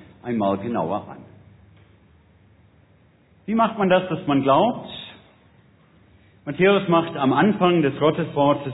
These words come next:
für heute Morgen ganz deutlich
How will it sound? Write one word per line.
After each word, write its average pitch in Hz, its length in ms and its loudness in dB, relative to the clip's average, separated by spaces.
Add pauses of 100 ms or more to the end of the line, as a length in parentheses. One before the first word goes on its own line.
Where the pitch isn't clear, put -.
für 127 80 -8
heute 120 300 0
Morgen 110 380 2 (380)
ganz 196 340 2 (360)
deutlich 139 500 0